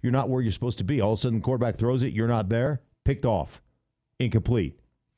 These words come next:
Whatever the case may be. All of a sudden, you, you, you bust your route. Like, you run the right route, but you're not running to the right depth.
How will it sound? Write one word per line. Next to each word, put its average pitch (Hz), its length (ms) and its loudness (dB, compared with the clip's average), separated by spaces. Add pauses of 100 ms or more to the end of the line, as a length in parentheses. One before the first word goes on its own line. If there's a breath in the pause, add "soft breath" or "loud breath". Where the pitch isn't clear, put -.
Whatever 120 180 0
the 104 40 0
case 120 240 0
may 104 100 2
be. 95 280 -2 (500 loud breath)
All 143 160 2
of 143 60 -2
a - 40 -6
sudden, 139 240 0
you, 147 120 0
you, 135 260 -2 (140)
you 127 180 0
bust 143 280 -2
your 135 100 0
route. 139 180 2
Like, 120 220 0
you 131 100 0
run 143 200 0
the 135 60 2
right 139 200 0
route, 151 180 0
but 123 120 0
you're 123 100 2
not 123 100 2
running 135 220 2
to 117 60 2
the 120 100 0
right 123 160 0
depth. 143 340 -2